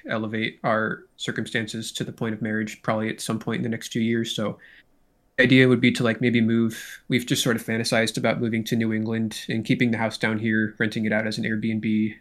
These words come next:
and then, like, moving up there. And then, yeah, li-, like I mentioned, I'm lucky enough to where I don't have to keep doing the YouTube,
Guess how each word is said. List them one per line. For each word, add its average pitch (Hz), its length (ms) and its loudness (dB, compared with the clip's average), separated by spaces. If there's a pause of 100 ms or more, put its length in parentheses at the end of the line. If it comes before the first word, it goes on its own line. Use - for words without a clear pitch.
and 107 120 2
then, 107 100 4
like, 101 220 -6
moving 110 240 0
up 104 140 -6
there. 127 360 6 (680)
And 156 80 12
then, 156 360 12 (840)
yeah, 131 100 10
li-, 120 180 6
like 139 180 4
I 135 80 8
mentioned, 131 380 4
I'm 123 120 4
lucky 143 220 6
enough 135 220 4
to - 80 -4
where 110 320 0 (140)
I 131 60 2
don't 135 160 4
have 117 300 0
to - 80 -2
keep 123 260 -4
doing 127 160 2
the 127 100 2
YouTube, 139 440 0